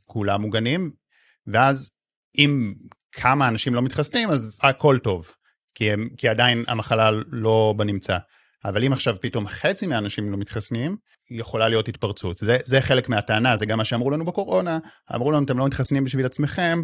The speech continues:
אתם מתחסנים בשביל הקבוצה." ואולי זה הסיבה שהם כל כך תוקפים אותך?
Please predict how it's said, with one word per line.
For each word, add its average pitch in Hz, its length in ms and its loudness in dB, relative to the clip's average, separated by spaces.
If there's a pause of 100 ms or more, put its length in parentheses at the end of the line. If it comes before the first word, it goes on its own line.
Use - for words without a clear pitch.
(380)
אתם 117 180 -6
מתחסנים 127 480 -2
בשביל 113 500 -2
הקבוצה." 98 500 -6 (460)
ואולי 95 1300 -2
זה 107 380 0
הסיבה 101 360 -2
שהם 98 220 -4
כל 95 180 -6
כך 98 220 -2
תוקפים 110 320 -4
אותך? 101 180 -6